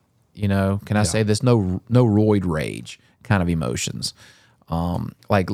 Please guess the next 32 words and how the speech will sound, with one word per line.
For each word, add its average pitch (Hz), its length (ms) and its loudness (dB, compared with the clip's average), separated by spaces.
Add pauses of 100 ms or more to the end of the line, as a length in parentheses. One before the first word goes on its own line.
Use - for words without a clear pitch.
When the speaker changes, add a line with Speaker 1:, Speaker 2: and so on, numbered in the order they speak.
(120)
Speaker 1:
guys, 113 320 2
learn 120 240 2
how 131 120 4
to 113 80 2
get 104 320 0
your 92 160 -2
head 120 320 2
in, 90 240 0
in, 95 260 -2
in, 95 280 -14 (140)
in 90 160 -16
shape. 107 440 2 (600)
If - 100 -20
it's - 100 -4
been 165 160 4
a 127 40 4
rough 120 240 4
day, 147 300 2 (840)
get 127 180 2
your 123 80 4
head 113 160 4
in 104 60 2
shape 92 200 0
before 98 200 -2
you 92 60 2
come 90 160 0
home. - 340 -4
Here's 160 200 4
another 107 220 2
one. 104 160 2
Jesus 139 380 0
prayed, 104 520 2